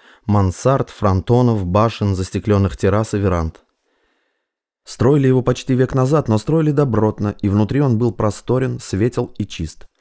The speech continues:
Зимой в нём было тепло, хозяин оставил русскую печь, но добавил ещё и водяное отопление. Летом прохладно. Хозяев имелось двое: старики, доживающие век, Харлампий Игнатович Пресняков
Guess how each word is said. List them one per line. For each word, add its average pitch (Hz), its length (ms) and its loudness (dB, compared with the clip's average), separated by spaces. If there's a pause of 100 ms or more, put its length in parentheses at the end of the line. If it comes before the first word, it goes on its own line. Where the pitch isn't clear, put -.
(240)
Зимой 131 320 4
в 156 40 0
нём 110 160 4
было 95 220 2
тепло, 131 540 -2
хозяин 120 580 0
оставил 113 480 0
русскую 110 380 -2
печь, - 320 -2 (400)
но 123 140 4
добавил 143 420 2
ещё 123 240 0
и - 20 4
водяное 110 420 2
отопление. 90 640 -2 (300)
Летом 127 340 2
прохладно. 92 600 -4 (640)
Хозяев 160 560 0
имелось 131 400 4
двое: 110 480 0 (200)
старики, 110 460 -2
доживающие 143 680 0
век, 123 320 0 (300)
Харлампий 117 680 2
Игнатович 110 600 -2
Пресняков 110 600 -2